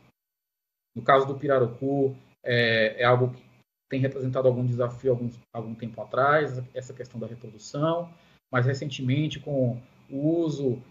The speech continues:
intensivo e o interesse pra, pra, pra colocar esse peixe na cadeia produtiva do pescado, é, essa reprodução já tem acontecido com, com, com uma certa facilidade. É, não, não em, em escala industrial, né, mas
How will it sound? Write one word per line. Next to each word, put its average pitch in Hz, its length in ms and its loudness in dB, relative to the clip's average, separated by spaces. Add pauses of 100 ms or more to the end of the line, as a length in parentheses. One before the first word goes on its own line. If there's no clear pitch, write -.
intensivo 151 800 -6
e - 20 -2
o 151 60 0
interesse 147 640 0 (440)
pra, 123 220 6
pra, 120 540 0
pra 110 540 0
colocar 139 380 2
esse 156 180 -4
peixe 131 640 0 (360)
na 123 60 -6
cadeia 135 300 0
produtiva 123 420 -8
do - 80 -18
pescado, 127 800 0 (400)
é, 104 460 -2
essa 107 160 -10
reprodução 139 500 -6
já 135 100 -2
tem 143 140 -12
acontecido 131 840 -6 (380)
com, 131 260 0
com, 123 320 -2 (100)
com 131 80 -6
uma 127 100 -4
certa 123 440 -4 (340)
facilidade. 104 760 -6 (280)
É, 107 260 -8
não, 226 380 0
não 190 280 2
em, 180 420 -4
em - 20 -12
escala 131 320 -6
industrial, 123 580 -4
né, 165 100 -4
mas 139 360 -4